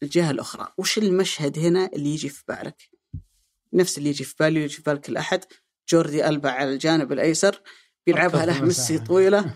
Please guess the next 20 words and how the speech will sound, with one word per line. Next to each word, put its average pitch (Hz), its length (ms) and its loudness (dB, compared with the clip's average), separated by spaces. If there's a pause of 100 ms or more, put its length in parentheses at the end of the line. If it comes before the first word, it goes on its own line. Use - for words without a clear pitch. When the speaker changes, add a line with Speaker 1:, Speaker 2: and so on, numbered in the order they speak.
(100)
Speaker 2:
<laughs> - 220 -14
Speaker 1:
ظهر، 190 500 0
آه، 160 300 -4 (440)
مدافعي 175 480 4
الفريق 175 340 0
الثاني 202 520 4
اللي 180 140 4
سواها 180 400 4
ميسي 185 340 0
ممكن 190 460 2 (100)
مليون 170 340 4
مرة 165 340 0
وكانت 160 260 -2
Speaker 2:
إيه. 190 80 -4
Speaker 1:
تنجح. 147 280 -2 (440)
يا - 60 -8
أخي، 165 100 -2
ما 180 80 6
هي 175 120 4
عظمة 170 420 2